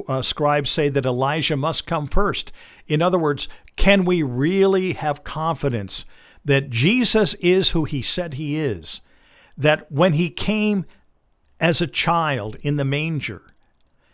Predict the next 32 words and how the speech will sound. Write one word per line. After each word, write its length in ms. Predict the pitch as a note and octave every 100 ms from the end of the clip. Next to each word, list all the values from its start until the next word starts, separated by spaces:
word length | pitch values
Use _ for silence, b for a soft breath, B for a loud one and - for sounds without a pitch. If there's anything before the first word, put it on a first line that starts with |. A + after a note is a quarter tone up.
| _ -
that 180 | D3+ D#3+
at 180 | D3+ -
that 240 | F3 F#3+
moment 520 | C#3 D#3+ F#3 B2+ - -
a 40 |
Messiah 680 | A2+ B2 - - D#3 D#3 A#2+
had 220 | G#2+ A#2+
come 180 | - A#2
into 300 | A#2+ C3 -
the 100 | A2+
world, 540 | G#2+ B2 B2 F#2+ - - - b b b b b b -
and 320 | D3+ D#3 C3+
that 400 | D3+ D3 - - b b b -
that 260 | D3 D#3 -
same 480 | - E3+ E3+ E3
Christ 680 | D3 - D#3+ D3+ C3+ A2+ -
who 180 | - D3
came 260 | C3 D3 C3+
into 180 | C#3+ B2+
the 100 | B2+
world 420 | B2+ C#3+ A#2+ - b b b
would 180 | C3+ C3
come 240 | - B2
again. 560 | A2+ G2+ A#2+ A2+ F2 G2 - _ _ _ _ _ _ _ _ _
And 180 | C3+ C3
if 200 | E3 E3
Elijah 500 | E3+ C#3+ F3+ G3+ F3+
was 160 | D3+ C#3+
supposed 400 | D#3 D3 D3+ -
to 80 | C#3+
come 240 | D3+ D3+
first, 560 | - G#3 D3 - -